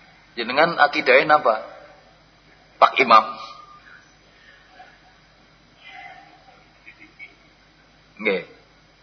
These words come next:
Niki mboten napa? Dudu syarat nggih. Laisa min syartin. Mboten kelbu napa? Syarat.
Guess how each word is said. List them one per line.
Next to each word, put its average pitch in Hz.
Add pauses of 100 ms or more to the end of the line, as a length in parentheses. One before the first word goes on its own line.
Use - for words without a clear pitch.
(800)
Niki 143
mboten 127 (1300)
napa? 135
Dudu 151
syarat -
nggih. - (1200)
Laisa 151
min 131
syartin. - (880)
Mboten 139
kelbu 135
napa? 107 (1500)
Syarat. -